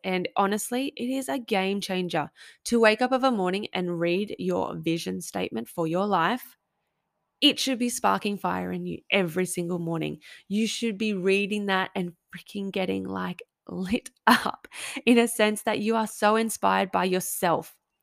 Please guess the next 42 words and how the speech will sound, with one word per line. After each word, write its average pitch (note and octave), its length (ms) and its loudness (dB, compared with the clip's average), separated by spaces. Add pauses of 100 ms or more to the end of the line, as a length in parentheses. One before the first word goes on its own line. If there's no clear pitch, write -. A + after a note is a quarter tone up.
(180)
No B3+ 120 2
one G4+ 140 4
else C#4 160 2
can, A#3+ 240 -2 (300)
like, A#3 320 2
this C4 180 2
is C4+ 240 -6
another G3+ 320 0
thing F#3 300 -2
that - 180 -6
people F3+ 400 -4
are F3+ 140 -2
waiting F3 340 -2
for. F3 160 -8
They're F3+ 100 0
waiting G3 220 2
for D4 120 -2
someone G3+ 320 0
else F3+ 180 -2
to F3+ 100 -6
motivate E3 480 -4
them E3+ 220 -2
or E3+ 120 -2
inspire D#3+ 400 -2
them. C#3+ 160 -8 (300)
You A3+ 180 2
should C4 160 0
be C#4+ 120 2
inspired F3+ 480 0
by E3 140 2
yourself D#3+ 420 -2 (180)
first D#3+ 240 -2
and E3 100 -6
foremost. G#2 520 -6 (720)
Yes, G3 400 2
other F#3+ 200 0
people F3+ 340 -2
will F3 120 -2
inspire E3+ 420 -2
you, G#3+ 180 2
and F3 160 -4
that's - 240 -6